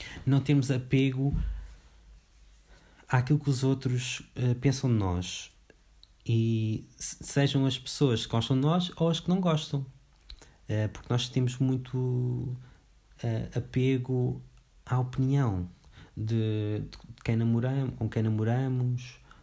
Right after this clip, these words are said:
eh, a opinião dos, dos nossos amigos, da maneira como estamos hoje, do que é que dissemos, daquilo que oferecemos.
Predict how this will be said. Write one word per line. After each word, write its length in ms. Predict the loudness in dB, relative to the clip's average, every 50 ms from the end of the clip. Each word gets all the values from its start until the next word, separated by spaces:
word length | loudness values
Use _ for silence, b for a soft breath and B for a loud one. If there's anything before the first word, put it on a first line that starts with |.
| B -6
eh, 200 | -4 -2 -2 0 0
a 60 | 0
opinião 400 | 0 0 0 0 0 0 0 0
dos, 260 | -2 -2 -4 -6 -6
dos 260 | -8 -6 -6 -6 -4 -4
nossos 300 | -2 -2 -2 -2 -2 0
amigos, 600 | 0 2 2 2 2 0 -2 -6 -6 -6 -4 -2
da 80 | 0 0
maneira 380 | 0 0 0 0 0 -2 -4
como 260 | -6 -4 -4 -4 -4 -4
estamos 440 | -6 -4 -2 0 0 0 -2 -2 0
hoje, 360 | 0 2 2 0 -2 -4 -8
do 100 | -12 -10
que 120 | -6 -6
é 40 | -6
que 100 | -6 -4
dissemos, 760 | -4 -4 -2 -2 -2 0 0 2 2 2 2 0 0 -2 -4
daquilo 240 | -6 -4 -4 -4 -4
que 120 | -4 -4
oferecemos. 760 | -4 -4 -6 -6 -4 -2 0 2 2 0 -2 -4 -8 -12 -18